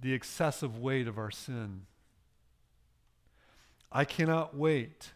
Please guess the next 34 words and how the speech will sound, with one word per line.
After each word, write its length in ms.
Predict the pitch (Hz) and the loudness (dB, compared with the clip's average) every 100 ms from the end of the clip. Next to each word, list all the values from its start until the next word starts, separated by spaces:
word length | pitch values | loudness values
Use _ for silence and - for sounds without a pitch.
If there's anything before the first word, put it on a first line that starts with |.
| _ _ _ - _ | _ _ _ -20 _
to 140 | - 127 | -6 0
get 220 | 135 147 | 2 2
to 100 | 147 | 2
heaven 460 | 151 151 117 98 92 - _ _ - _ _ _ - | 4 4 2 -4 -8 -18 _ _ -20 _ _ _ -6
and 200 | 127 135 | -2 0
hear 460 | 123 143 180 196 202 | 0 4 8 8 8
the 120 | 190 | 6
words 640 | 170 151 131 120 110 - - _ 139 | 6 6 6 2 -2 -12 -20 _ -6
that 100 | 123 | 0
he 140 | 160 | 2
will 120 | 147 | 2
give 280 | 131 147 143 | 2 2 2
to 100 | 156 | -2
all 320 | - 135 139 | 0 2 4
his 140 | 143 - | 2 -2
children. 580 | - 143 113 107 101 95 _ - - - - | -2 -2 -2 -4 -6 -12 _ -20 -20 -18 -2
You 80 | 139 | 4
know 40 | |
what 80 | 190 | 6
he's 60 | 190 | 6
gonna 140 | 196 | 4
say 300 | - 185 180 | 2 4 4
to 160 | - - | 2 0
all 320 | 139 147 165 | 4 6 4
of 80 | 170 | 0
us 140 | - | -2
who 80 | 151 | -2
are 100 | 139 | -2
in 100 | 143 | -2
Christ? 600 | 135 135 135 139 - - _ _ _ _ _ _ _ _ _ _ _ _ 131 | -4 -6 -6 -8 -14 -20 _ _ _ _ _ _ _ _ _ _ _ _ -12
"You 360 | 113 131 170 185 | -2 2 6 8
are 160 | 180 | 6
my 160 | 175 170 | 6 4
beloved, 480 | 156 135 117 104 | 2 2 0 0